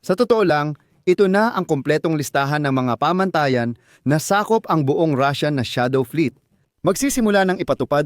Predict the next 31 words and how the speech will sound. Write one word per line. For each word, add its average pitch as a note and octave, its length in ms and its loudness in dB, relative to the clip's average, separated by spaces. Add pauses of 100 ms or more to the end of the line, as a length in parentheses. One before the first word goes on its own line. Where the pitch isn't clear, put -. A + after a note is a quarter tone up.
ang C3 80 0
mga B2 240 0
hakbang C3 240 -4
na G3 160 -4
ito A2+ 240 0 (160)
sa E3 160 0
Nobyembre D#3 720 0
isa. B2+ 400 -2 (320)
At F3+ 160 -4
isa G#3+ 240 -2
pang C4 240 0
mahalagang F#3 400 0
detalye E3+ 560 -2 (160)
na D#3 160 0
nagpapakita G#3+ 720 -2
na F3+ 160 -2
kahit F3+ 320 0
ayaw A#3 320 0
ng A3+ 80 0
China, D#3 400 -2 (160)
sa G#3 80 -2
totoo A3+ 320 0
lang G#3+ 240 0
ay G3 80 -2
sinuportahan F3+ 640 -2
nila D3+ 400 -2
ang D3 160 -2
mga C#3+ 160 -2
parusa C#3 560 -2
ng D3+ 160 -2
kanluran. C#3+ 640 -4